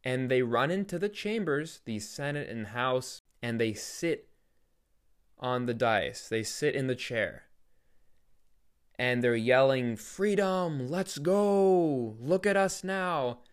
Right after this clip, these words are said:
These are people who are half naked. There was one guy wearing a moose pelt or something.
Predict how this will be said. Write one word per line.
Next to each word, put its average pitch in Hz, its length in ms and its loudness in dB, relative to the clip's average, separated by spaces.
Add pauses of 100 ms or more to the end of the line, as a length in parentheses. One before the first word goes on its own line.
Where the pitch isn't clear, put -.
(800)
These 262 280 0
are 170 120 4
people 123 640 0 (100)
who 107 520 -2 (1160)
are 120 180 2
half 185 340 0
naked. 117 580 -4 (300)
There 120 140 0
was 120 140 0
one 139 220 -2
guy 143 160 2
wearing 113 580 0
a 101 120 -6
moose 113 380 0
pelt 139 480 -2 (140)
or 127 120 -8
something. 151 480 -10